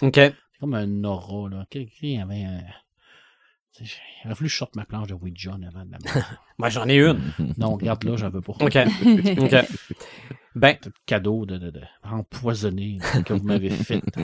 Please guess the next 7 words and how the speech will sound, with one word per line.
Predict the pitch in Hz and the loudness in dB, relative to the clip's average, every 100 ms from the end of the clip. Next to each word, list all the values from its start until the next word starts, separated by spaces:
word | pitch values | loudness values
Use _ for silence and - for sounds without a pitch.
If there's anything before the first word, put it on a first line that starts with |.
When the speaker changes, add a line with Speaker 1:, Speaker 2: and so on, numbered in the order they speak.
| - - | -2 -2
Speaker 1:
<laughs> | - - - 101 | -2 -4 -2 -4
Speaker 2:
Calme. | 104 90 90 82 78 73 87 - - | -2 -4 -4 -6 -6 -6 -6 -6 0
Speaker 1:
Pour | - 143 | 4 4
moi, | 151 214 302 - 160 | 6 6 4 2 2
être | 143 156 | 2 2
craqué, | - 139 147 123 185 196 131 | 0 6 6 6 4 4 -4
c'est, | - | -6